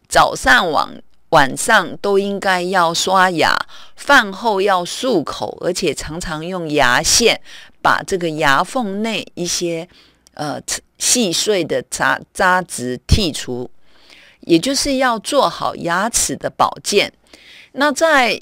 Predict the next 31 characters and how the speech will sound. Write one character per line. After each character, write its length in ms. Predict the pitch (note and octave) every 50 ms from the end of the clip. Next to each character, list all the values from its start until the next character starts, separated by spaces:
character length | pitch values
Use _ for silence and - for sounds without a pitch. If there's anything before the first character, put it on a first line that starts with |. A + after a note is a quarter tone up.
| -
饮 260 | - F#3+ F#3+ G#3 A#3 C#4+
水 260 | - - A3+ D#3 C3+
的 100 | B2 C#3+
部 280 | C#3+ - A3 A#3 G#3
分 260 | F#3 - A#3 A3+ G3 E3+
呢， 240 | D#3+ D#3 D3 D3
就 220 | D#3 - F#3+ F3+ F3
是 200 | - - F3+ E3
适 360 | E3 - - - B3+ C4 A3+
量 340 | G3+ G#3+ A3+ G#3 F#3+ D#3+ C#3+
的 100 | C#3 C3+
饮 380 | C3+ C3 B2+ B2+ B2+ C#3 E3
水， 320 | E3+ - - D3+ B2 - - _ _ _ _ _ _ _ _ _ _ _ _ _
好， 180 | - - C3
就 160 | - D3 D#3
是 400 | D#3+ - - E3 D#3+ C#3+ C3 - - - _
每 280 | - - D#3 D3 C#3
天 320 | C3+ - - G3+ G3+ G3 G3
呢， 220 | F#3 E3 D3+ C#3+ D3
就 200 | D3+ - D#3+ D#3
八 260 | - - E3 E3+ E3+
大 240 | F3+ F#3 E3 D#3 D#3
杯 300 | D#3 D#3 D3+ D#3 D#3 D#3+
水， 340 | - - - - G#2 - - _ _ - - - - - - - _
这 100 | - F3
样 120 | E3+ D#3+ D#3
是 180 | - - E3
比 100 | - -
较 240 | - - D3+ C#3+ D3
适 380 | - - - - G3 F#3 D#3 C3
量。 280 | C#3 F3 E3+ C3+ -